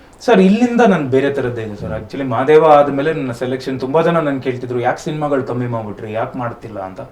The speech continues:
Speaker 1: I'm not for numbers, not with numbers. ಕ್ವಾಲಿಟಿ ಸಿನಿಮಾಸ್ ಹಿಂಗೆ ಬರ್ಬೇಕು ಅಂತ ಒಂದು ಸ್ಟಾರ್ಟ್ ಆಗಿದೆ ನನಗೆ.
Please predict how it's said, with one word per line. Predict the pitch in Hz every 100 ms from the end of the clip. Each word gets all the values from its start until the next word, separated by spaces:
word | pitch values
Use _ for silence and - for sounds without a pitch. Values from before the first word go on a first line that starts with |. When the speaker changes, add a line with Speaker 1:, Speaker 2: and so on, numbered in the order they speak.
| - - - - 120
Speaker 1:
I'm | 135
not | 160 -
for | 147
numbers, | 123 107 110 95 - 120
not | 131 131
with | 110
numbers. | 101 98 95 - - _ - -
ಕ್ವಾಲಿಟಿ | 135 156 170
ಸಿನಿಮಾಸ್ | 143 135 131 120
ಹಿಂಗೆ | 123 156 190
ಬರ್ಬೇಕು | 170 151 147 143
ಅಂತ | 127
ಒಂದು | 123 117 117 104
ಸ್ಟಾರ್ಟ್ | - 113 113
ಆಗಿದೆ | 110 104
ನನಗೆ. | 104 110 -